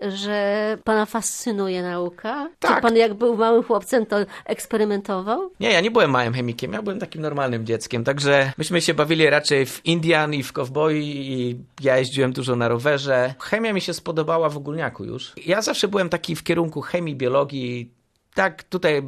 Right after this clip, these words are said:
Speaker 2: bardziej biologia i później jak byłem na uniwersytecie, to studiowałem chemię, ale ta chemia nie miała takiego realnego przełożenia na tą biologię. Mi się zawsze tak mówię, ach, fajnie by było zrozumieć te właśnie cząsteczki, jak one w tym, w tej biologii działają.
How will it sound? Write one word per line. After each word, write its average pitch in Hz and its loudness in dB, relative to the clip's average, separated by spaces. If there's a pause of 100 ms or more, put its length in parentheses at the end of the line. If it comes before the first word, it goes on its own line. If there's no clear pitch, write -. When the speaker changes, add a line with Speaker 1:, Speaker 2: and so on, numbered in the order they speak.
Speaker 2:
bardziej 180 0
biologia 151 2
i 160 -4
później 165 -4
jak 143 0
byłem 151 -2
na 143 0
uniwersytecie, 139 -2
to 131 -8
studiowałem 131 -2
chemię, 120 -4 (240)
ale 143 4
ta 147 0
chemia 170 2
nie 151 0
miała 151 0
takiego 147 -4
realnego 143 0
przełożenia 127 -4
na 120 -8
tą 127 -4
biologię. 123 -2 (280)
Mi 135 -6
się 151 -2
zawsze 175 -6
tak 147 -8
mówię, 151 -4
ach, - -8
fajnie 160 -2
by 147 -6
było 143 -6
zrozumieć 135 -8
te 131 -8
właśnie 127 -8
cząsteczki, 131 -8
jak 131 -6
one 127 -2
w 113 -8
tym, 117 -6 (100)
w - -20
tej 127 -6
biologii 131 -2
działają. 104 -4